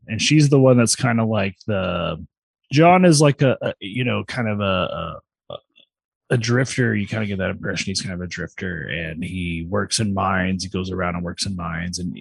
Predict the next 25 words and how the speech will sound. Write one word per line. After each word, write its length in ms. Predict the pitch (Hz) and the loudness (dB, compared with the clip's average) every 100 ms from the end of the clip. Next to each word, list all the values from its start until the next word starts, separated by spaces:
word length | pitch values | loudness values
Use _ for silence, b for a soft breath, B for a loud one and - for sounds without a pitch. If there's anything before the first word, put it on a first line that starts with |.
| 92 | -6
this 300 | 117 120 - - | -2 0 0 -2
has 200 | - 123 | 0 2
a 40 | 117 | 2
very, 240 | 113 117 | 2 2
like, 240 | 107 104 - | 2 0 -2
post-apocalyptic 840 | 120 110 - 120 107 113 - 110 - - | -4 -4 -4 -2 0 -2 -2 -4 -8 -6
feel. 500 | 113 98 85 87 87 110 | -2 0 -2 -6 -8 -4
And 100 | 110 | -2
he 80 | |
found 360 | 113 147 160 160 | 0 2 4 6
her 220 | 139 139 | 6 6
down 260 | 127 120 123 | 4 4 4
in 120 | 110 | 0
a 40 | |
mine, 460 | 101 101 87 67 80 | -2 -4 -6 -6 -8
like, 160 | 78 80 | -10 -8
she 140 | - | -4
was, 140 | 92 92 | -4 -4
like, 160 | 87 | -6
in 60 | 76 | -8
a 80 | 73 | -12
pod. 480 | - 90 50 50 - 92 _ _ _ _ _ _ _ | -6 -6 -4 -8 -10 -14 _ _ _ _ _ _ _
This 140 | 113 92 | -2 0
is 160 | 85 | -2
Sam. 460 | 104 98 78 76 | -2 -2 -2 -4